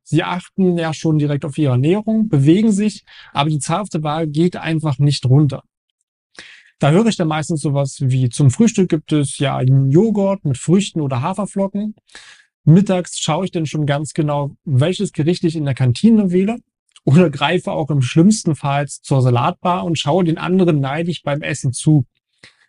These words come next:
Abends achte ich dann meistens sehr penibel darauf, keine Kohlenhydrate mehr zu essen. Und da gibt es dann meistens auch nur einen kleinen Salat mit Hähnchen.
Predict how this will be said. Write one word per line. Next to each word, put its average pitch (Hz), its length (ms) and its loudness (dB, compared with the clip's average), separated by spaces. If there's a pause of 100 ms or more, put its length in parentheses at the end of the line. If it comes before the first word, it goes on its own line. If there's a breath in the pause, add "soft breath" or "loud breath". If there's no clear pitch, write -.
(560 soft breath)
Abends 220 280 -2
achte 180 240 -4
ich 160 80 -2
dann 165 120 0
meistens 151 400 -2
sehr 160 240 0
penibel 196 380 0
darauf, 170 500 -6 (260)
keine 208 320 -2
Kohlenhydrate 165 600 0
mehr 151 220 -2
zu 156 180 -10
essen. 208 460 -4 (580)
Und 175 380 -2
da 143 80 0
gibt 165 180 -2
es 156 120 -4
dann 156 100 -4
meistens 143 320 -4
auch 139 160 -6
nur 151 300 -2
einen 139 100 4
kleinen 135 260 -2
Salat 131 460 -6 (320 soft breath)
mit 139 160 4
Hähnchen. 160 760 2